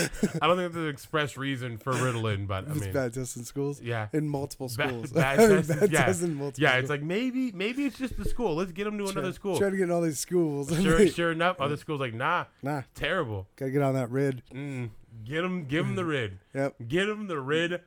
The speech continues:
Speaker 1: right now.
Speaker 2: Get rid of him.
Speaker 1: Get rid for this kid and get rid of him."
Speaker 2: Boom.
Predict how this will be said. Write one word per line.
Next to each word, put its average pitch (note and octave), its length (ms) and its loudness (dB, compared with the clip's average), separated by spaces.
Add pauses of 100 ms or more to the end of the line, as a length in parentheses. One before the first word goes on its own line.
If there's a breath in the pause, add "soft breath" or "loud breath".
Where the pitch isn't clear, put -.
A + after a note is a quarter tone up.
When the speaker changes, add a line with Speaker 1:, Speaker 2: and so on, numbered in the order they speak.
(140)
Speaker 1:
right C#3 360 -4
now. B2+ 320 -2
Speaker 2:
Get D#3 340 4 (180)
rid D#3 380 2
of D3 220 -2
him. C3+ 480 -4 (200)
Speaker 1:
Get D3+ 240 0
rid D3+ 520 -2 (160)
for C3+ 140 -8
this C3+ 180 -4
kid A#2+ 480 -4 (240 soft breath)
and A#2 180 -8
get C3 180 -2
rid C3 320 0
of B2 140 -2
him." A#2 480 -6
Speaker 2:
Boom. A#2 360 -4